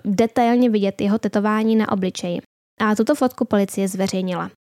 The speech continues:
Brzy na to se jim ozval zaměstnanec Starbucks a řekl jim, že tam Kay teď byl. Oni na místo přijeli, ale on už mezi tím zmizel. Začali prohledávat okolí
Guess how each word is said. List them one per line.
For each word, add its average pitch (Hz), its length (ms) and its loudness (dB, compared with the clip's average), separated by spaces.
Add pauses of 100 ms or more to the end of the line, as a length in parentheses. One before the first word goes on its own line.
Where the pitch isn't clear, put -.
(400)
Brzy 240 360 4
na 240 160 2
to 247 160 0
se 214 140 -2
jim 202 160 2
ozval 233 300 2
zaměstnanec 254 560 2
Starbucks 202 880 -2
a 226 180 4
řekl 220 260 2
jim, 208 280 4
že 214 160 0
tam 254 280 2
Kay 254 360 2
teď 233 340 0
byl. 226 300 2 (640)
Oni 285 160 6
na 311 100 4
místo 302 360 0
přijeli, 190 540 0 (380)
ale 208 640 2
on 208 140 2
už 202 140 -2
mezi 190 200 -4
tím 185 220 -4
zmizel. 180 520 -4 (840)
Začali 247 260 4
prohledávat 226 680 2
okolí 196 540 0